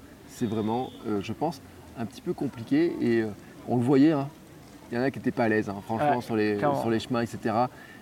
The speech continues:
Speaker 1: Et, euh, et ça, c'est un, c'est un, un exercice qui est pas facile. Voilà, en
Speaker 2: Et
Speaker 1: tout
Speaker 2: du
Speaker 1: cas.
Speaker 2: coup, moi, je te renvoie la question. Tu re-, tu re-signes ?
Speaker 1: Euh, pour l'instant, moi, je, je suis en digestion.
Speaker 2: <laughs>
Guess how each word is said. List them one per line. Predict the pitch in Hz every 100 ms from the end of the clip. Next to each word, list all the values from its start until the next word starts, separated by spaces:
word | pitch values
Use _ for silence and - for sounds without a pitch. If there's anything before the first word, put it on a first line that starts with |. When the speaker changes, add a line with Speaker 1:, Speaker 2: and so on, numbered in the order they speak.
| -
Speaker 1:
Et, | 113 113 113
euh, | 107 104 101 98 98 98 95 98 104 98 -
et |
ça, | - 135
c'est | 131 123
un, | 110 110 98
c'est | 127
un, | 123 117 101 95 98
un |
exercice | 113 117 - 214
qui | 196
est |
pas | 190
facile. | 170 120 98 92 - - - 143
Voilà, | 233 185 98 -
en | 147
Speaker 2:
Et |
Speaker 1:
tout | 165
Speaker 2:
du | 175
Speaker 1:
cas. | 240
Speaker 2:
coup, |
moi, | 220
je | 208
te | 180
renvoie | 170 170
la | 160
question. | 180 - 277 247 - - - - - - - -
Tu | 175
re-, | - - -
tu | 185
re-signes ? | 175 180 233 311 277 - - - - -
Speaker 1:
Euh, | 104 131 156 147
pour | 208 226
l'instant, | 202 220 254
moi, | 226 254
je, | 214 127
je | 143 165
suis | - 240
en | 190
digestion. | 139 165 185 - 123
Speaker 2:
<laughs> | 135